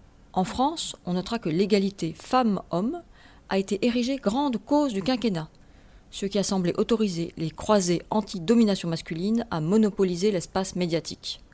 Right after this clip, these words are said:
Le vote laborieux d'une loi inaboutie sur les violences sexuelles a permis, il y a quelques jours, la condamnation d'un malotru aviné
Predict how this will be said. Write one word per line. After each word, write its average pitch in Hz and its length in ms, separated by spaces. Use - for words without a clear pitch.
Le 185 140
vote 202 180
laborieux 226 440
d'une 196 140
loi 190 240
inaboutie 220 540
sur 180 140
les 160 100
violences 185 320
sexuelles 202 560
a 208 80
permis, 160 400
il 175 120
y 185 40
a 185 60
quelques 220 260
jours, 156 380
la 180 120
condamnation 214 600
d'un 180 120
malotru 214 600
aviné 185 400